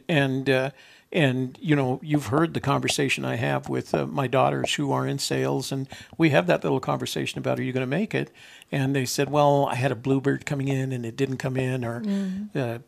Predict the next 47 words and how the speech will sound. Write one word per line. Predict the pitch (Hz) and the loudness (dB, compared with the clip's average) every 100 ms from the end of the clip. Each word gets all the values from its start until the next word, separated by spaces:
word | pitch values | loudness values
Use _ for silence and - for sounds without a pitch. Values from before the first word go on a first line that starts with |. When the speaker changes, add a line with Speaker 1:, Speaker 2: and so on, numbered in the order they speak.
| - | -6
Speaker 1:
you | 131 | -4
know, | 117 127 156 | -4 -6 0
"Jennifer | 185 156 139 147 | 2 2 2 -2
stole | - 143 135 | 2 2 2
the | 131 | 0
bluebird | 165 143 - 135 135 | 2 2 2 0 0
that | 123 | 0
I | 127 | 2
thought | 254 262 | 6 6
I," | 285 294 | 6 6
you | 175 170 | 8 8
know, | 123 254 - - | 8 4 2 0
Speaker 2:
<laughs> | 220 - | -2 4
Speaker 1:
there's | 165 151 | 6 8
always | 160 131 123 | 8 6 4
a | |
thing, | 180 202 131 135 - _ | 8 8 6 0 -10 _
but | - 165 | 2 6
they're | 175 | 6
happy | 147 214 175 | 6 6 4
with | 131 | 2
it. | 143 - - | 2 2 0
And, | 165 185 | 0 0
Speaker 2:
Yeah. | 190 175 | -2 2
Speaker 1:
and, | 156 151 160 _ _ _ | 4 2 -2 _ _ _
and | - 165 | 0 4
their | 156 151 - | 4 2 2
employers, | 147 - - 185 104 - - | -2 0 2 2 0 -2 -2
that's | 151 | -2
the | - | 0
other | 156 147 | 0 0
thing, | - 131 | -4 -8
the | - | -6
people | 190 185 208 | -6 -4 -2
that | 135 | -2
employ | 120 - 165 | -2 0 0
you | 135 | 0
and | 131 | -2
see | - - 220 147 139 - - - | -2 0 0 -2 -4 -12 -12 -4
that | 139 | -2
you're | 156 | -2
putting | - 214 175 | 0 0 0
as | 139 | -2
much | 160 151 | -4 -2
effort | 156 147 | -4 -4
as | - - | -6 -2
possible, | 175 180 - 156 135 | 0 0 -2 -4 -6